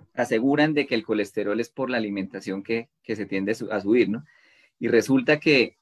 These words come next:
el colesterol es, eh, muchas veces se sube más por situaciones de estrés y como un mecanismo de defensa del organismo para hacer otras, otras funciones, porque del par-, del colesterol se derivan una cantidad de hormonas y funciones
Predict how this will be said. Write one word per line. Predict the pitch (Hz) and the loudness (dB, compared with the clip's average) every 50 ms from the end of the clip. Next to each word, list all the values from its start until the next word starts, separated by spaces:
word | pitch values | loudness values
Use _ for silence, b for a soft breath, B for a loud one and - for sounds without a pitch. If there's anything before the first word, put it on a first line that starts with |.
| _ | _
el | - 123 123 117 | -2 0 0 2
colesterol | - 117 113 113 110 - - 113 104 107 113 123 | 4 4 4 4 4 4 2 4 4 6 6 6
es, | 135 143 147 147 - - - | 4 4 2 0 -6 -10 -2
eh, | - 127 117 113 104 98 95 - _ | 0 2 4 4 4 2 0 -4 _
muchas | - 120 120 - 147 135 | -4 -4 -2 0 -2 0
veces | 143 135 143 147 147 | 0 -2 -2 -4 -6
se | 143 | -6
sube | 117 113 110 107 113 | -4 0 0 2 2
más | 123 135 131 - | 2 0 -2 -4
por | - 147 - | -6 -8 -6
situaciones | - 131 - 107 98 107 101 104 117 120 | -6 -8 -8 -8 -8 -6 -4 -4 -4 -2
de | 131 123 | -2 -4
estrés | - - - 143 160 131 101 98 _ _ _ _ _ _ _ _ _ - | -4 -2 0 2 2 2 0 -2 _ _ _ _ _ _ _ _ _ -2
y | 143 151 165 180 | 0 2 2 0
como | - - 127 123 113 | 0 -2 -2 0 0
un | 107 | 0
mecanismo | 113 120 - 151 135 123 110 107 107 117 127 | -2 -2 0 0 0 0 -2 -2 -2 -2 0
de | 135 135 | 2 2
defensa | 123 107 - 113 104 95 117 123 | 0 0 -2 -4 -6 -6 -6 -6
del | 127 | -4
organismo | 131 113 107 95 90 92 107 110 | -4 -2 -2 -4 -4 -4 -4 -2
para | - 127 110 | -2 -2 -2
hacer | - - - 101 | -2 -4 -4 -4
otras, | 101 - - 117 117 - - - | -4 -2 -2 -4 -4 -4 -8 -6
otras | 127 127 131 135 131 | -4 -2 -2 -2 -2
funciones, | - 156 151 151 151 135 131 135 | -2 -4 -2 0 0 0 0 -2
porque | - 131 110 - 120 110 | -4 -8 -6 0 2 2
del | 104 101 98 95 95 | 2 2 0 -2 0
par-, | - 123 120 123 - | 2 2 2 2 2
del | - 117 135 143 151 147 | -2 0 2 2 2 2
colesterol | - 156 151 147 151 - 151 143 135 135 | 0 0 0 0 0 0 0 0 0 -2
se | - - 123 | -2 -2 0
derivan | 113 113 104 104 107 113 | 0 0 0 0 -2 -2
una | 120 120 | -4 -6
cantidad | - 123 117 - 101 98 95 | -8 -10 -8 -4 -4 -2 -2
de | 98 | 0
hormonas | 104 110 117 127 139 151 156 147 135 - | -2 -2 0 0 0 0 0 0 -2 -4
y | 117 95 | -6 -10
funciones | - 101 98 104 104 104 107 123 123 - | -12 -12 -12 -10 -8 -8 -8 -10 -12 -14